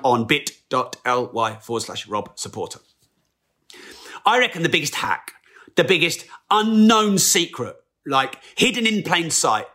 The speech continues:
under your nose, marketing strategy that's free is niche related Facebook groups. So, um, I am going to go now onto Facebook.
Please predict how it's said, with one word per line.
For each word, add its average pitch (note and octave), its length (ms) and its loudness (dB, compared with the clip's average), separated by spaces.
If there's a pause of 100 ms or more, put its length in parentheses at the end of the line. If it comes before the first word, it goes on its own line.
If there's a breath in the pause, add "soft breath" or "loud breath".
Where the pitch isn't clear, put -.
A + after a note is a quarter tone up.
(220)
under A3+ 240 2
your F3 240 4
nose, B2+ 480 -2 (340 soft breath)
marketing D3 400 0
strategy C3+ 360 -4
that's A#2+ 180 -8
free A2 360 -2
is A#2 240 -4
niche B2+ 220 0
related A#2+ 420 -4 (120)
Facebook A2 320 -8
groups. - 400 -20 (400 loud breath)
So, D3 460 2
um, C#3+ 320 2
I F#3 640 2
am C#3+ 200 0
going C3+ 200 0
to - 80 -6
go C3 180 2
now B2 180 2
onto A#2 160 -6
Facebook. - 380 -12